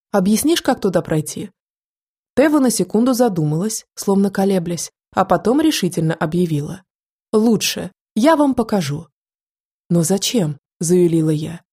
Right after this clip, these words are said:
"Это совсем не обязательно". "Обязательно", непреклонно отрезала будущая целительница. "Я иду с вами". "Куда?", встрепенулась Иллирия,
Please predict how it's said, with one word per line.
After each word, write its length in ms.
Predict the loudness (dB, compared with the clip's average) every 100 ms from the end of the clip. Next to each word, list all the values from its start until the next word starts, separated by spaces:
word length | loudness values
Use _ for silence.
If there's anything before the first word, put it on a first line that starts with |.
| -4
"Это 200 | -2 0
совсем 360 | -2 0 0
не 80 | 0
обязательно". 760 | 0 0 0 -2 -6 -10 -12 -14 _ _ _ _ _
"Обязательно", 1000 | -2 0 0 0 2 0 -2 -6 -6 -10 -14 _ _
непреклонно 720 | 0 2 0 -2 0 2 2 0
отрезала 600 | -2 -2 -2 0 0 0
будущая 480 | -2 -2 -4 -4
целительница. 880 | -4 -2 -2 -2 -4 -6 -8 -14 -18 _ _ _ _
"Я 340 | 0 4 4
иду 180 | 4 0
с 120 | -2 -4
вами". 380 | -6 -6 -12 -16 _ _ _ _ _ _
"Куда?", 480 | 0 2 4 2 -2 _ _ _
встрепенулась 720 | -6 -4 -2 0 2 2 0 0
Иллирия, 540 | 0 0 0 -4 -10